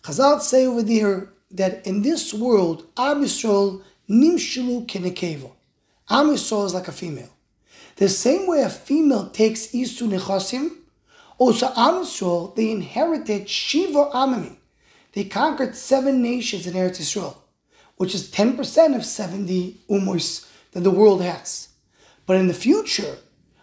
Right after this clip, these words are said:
when Am Yisrael become a Zachar, they become a male, and then they're gonna conquer the entire world. Meaning a daughter belongs to only a tenth. A son belongs to all the Nechasim.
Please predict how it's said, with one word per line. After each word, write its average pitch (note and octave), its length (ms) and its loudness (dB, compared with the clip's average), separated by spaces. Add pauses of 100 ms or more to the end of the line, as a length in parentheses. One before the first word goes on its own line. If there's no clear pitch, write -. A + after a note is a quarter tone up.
(100)
when D#3 140 -10
Am B3+ 180 4
Yisrael B3+ 500 4
become D4 380 0
a G#3+ 140 0
Zachar, A3+ 640 4
they E3+ 80 -12
become C4 260 0
a C4+ 80 0
male, C#4+ 480 -2 (640)
and F3+ 180 -6
then D#4+ 320 8
they're C4+ 80 -2
gonna G3 180 -4
conquer B3+ 440 -8
the A3 100 -2
entire F#3+ 460 0
world. D3+ 460 -6 (640)
Meaning C#4 340 4
a G#3 80 -2
daughter C4 680 4
belongs A3+ 640 -4
to - 80 -12
only G3 240 -6
a F#3+ 60 -4
tenth. F3+ 580 -8 (640)
A G3+ 340 -4
son A#3+ 880 6 (540)
belongs A3+ 440 2
to B3+ 120 -6
all D4+ 260 4
the A#3 80 -2
Nechasim. F3 540 -6